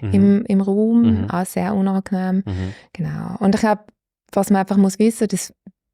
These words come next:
Speaker 2: die Muskelspannung wird wieder kommen.
Speaker 1: Mhm.
Speaker 2: Äh, am besten, man bleibt ruhig.
Speaker 1: Mhm.
Speaker 2: Ähm, manche Leute schaffen es auch, mit aller Willenskraft dann so den kleinen Finger
Speaker 1: Ja,
Speaker 2: zu
Speaker 1: genau.
Speaker 2: bewegen.
Speaker 1: Genau.
Speaker 2: Und dann kommt sie wohl auch wieder.
Speaker 1: Ja.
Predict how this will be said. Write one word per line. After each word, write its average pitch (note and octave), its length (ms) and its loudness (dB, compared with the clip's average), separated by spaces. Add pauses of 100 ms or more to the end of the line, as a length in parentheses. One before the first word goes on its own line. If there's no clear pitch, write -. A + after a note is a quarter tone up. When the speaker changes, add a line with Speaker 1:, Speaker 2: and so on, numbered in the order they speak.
(120)
Speaker 2:
die - 20 -2
Muskelspannung G3 560 0
wird G#3 220 0
wieder B3 180 0
kommen. C#4 400 0
Speaker 1:
Mhm. G3 260 -4 (280)
Speaker 2:
Äh, F#3+ 40 0
am F#3 280 0
besten, F#3+ 300 0
man G3 100 0
bleibt - 320 -2
ruhig. B3 400 2 (100)
Speaker 1:
Mhm. E3+ 120 -10 (140)
Speaker 2:
Ähm, F3 340 -2
manche G#3+ 280 2
Leute G#3 320 0 (100)
schaffen A#3+ 460 0
es - 60 -14
auch, G#3 240 0
mit G3 260 2
aller A3+ 520 4
Willenskraft G#3 680 0
dann F#3+ 160 -2
so F#3 220 -6
den - 220 -8
kleinen A3 520 0
Finger A3+ 440 0
Speaker 1:
Ja, A2+ 80 2
Speaker 2:
zu A#3 80 -4
Speaker 1:
genau. A2 320 2
Speaker 2:
bewegen. D3+ 340 -4 (140)
Speaker 1:
Genau. G#2 340 -4
Speaker 2:
Und G3 240 2
dann G#3+ 200 4
kommt G#3 260 2
sie F#3 180 -2
wohl F3+ 180 0
auch G#3+ 360 0
wieder. C4 340 0
Speaker 1:
Ja. - 100 -4